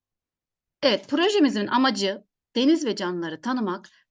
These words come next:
denizlerin çevresini en-, kirlenmesini engellemek, adına farkındalık oluşturmak ve katkıda bulunmak. Temiz çevre bilinciyle hareket eden öğrenciler, veliler, vatandaşlar olması, oluşmasını sağlayarak özelden genele genişleyen proje öğrencilerinden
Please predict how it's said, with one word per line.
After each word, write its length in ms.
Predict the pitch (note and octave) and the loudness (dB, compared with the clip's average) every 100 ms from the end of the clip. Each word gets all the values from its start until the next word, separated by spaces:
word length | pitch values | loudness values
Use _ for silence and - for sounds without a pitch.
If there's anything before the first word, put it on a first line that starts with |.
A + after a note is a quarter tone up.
| - | -4
denizlerin 500 | B3+ C#4+ B3+ C4+ C#4+ | 0 0 2 0 -2
çevresini 540 | A#3+ G3+ F3 F3+ F3+ | -4 -6 -8 -8 -10
en-, 380 | A3 A3 A3 - - | -6 -4 -6 -12 -8
kirlenmesini 560 | B3 A#3 G#3 E3+ - | -4 -2 -2 -6 -8
engellemek, 640 | - A3+ C4 B3+ A#3+ A#3 A#3 _ _ _ - | -6 -4 -2 -4 -6 -10 -14 _ _ _ -8
adına 220 | - F#3+ | -6 -6
farkındalık 580 | F3 A3+ A#3+ C4 B3+ B3 | -4 -4 -2 -2 -4 -6
oluşturmak 480 | B3 A#3 - B3+ B3+ | -6 -8 -10 -10 -8
ve 80 | B3+ | -10
katkıda 400 | A3+ A3 F#3 F3 | -10 -10 -12 -12
bulunmak. 400 | D#3+ D3+ B2+ _ _ _ _ | -10 -10 -12 _ _ _ _
Temiz 320 | - D4 D#4+ | 2 2 2
çevre 280 | C4+ G3+ F3 | -2 -4 -2
bilinciyle 380 | G#3 G#3+ G3+ D#3+ | -4 -4 -6 -6
hareket 360 | F3+ G#3+ C4+ G3+ | -4 -4 -4 -6
eden 320 | D#3 C#3+ G#3 | -6 -8 -8
öğrenciler, 600 | A3 B3 A#3+ A#3 A#3 B3 _ _ - | -6 -6 -6 -6 -6 -8 _ _ -6
veliler, 540 | A#3+ A#3+ A3+ G#3+ A3 A#3 _ - | -2 0 -2 -2 -4 -8 _ -8
vatandaşlar 560 | A3+ A#3+ A#3 A3+ A#3 A3 | -6 -4 -4 -6 -6 -6
olması, 360 | F#3 F3+ F3+ - | -4 -6 -10 -10
oluşmasını 500 | G#3 G3+ F#3 F3 F3 | -6 -6 -8 -10 -10
sağlayarak 680 | G#3 A3+ F#3+ F3 F3+ A3 - - _ - | -6 -6 -2 -2 -4 -6 -10 -20 _ 0
özelden 540 | B3+ C4 A#3 F#3+ G3+ | 2 4 2 0 0
genele 500 | A3+ B3+ A3 A#3 - _ | -2 -2 -4 -6 -8 _
genişleyen 500 | - A#3 A3+ A3 B3 | -10 -8 -6 -6 -6
proje 360 | B3 C#4 C#4+ A3+ | -4 0 0 0
öğrencilerinden 880 | G3+ G3+ F3+ F3+ D#3+ D#3+ D#3+ E3+ C#4 | -2 -4 -4 -6 -8 -8 -6 -6 -8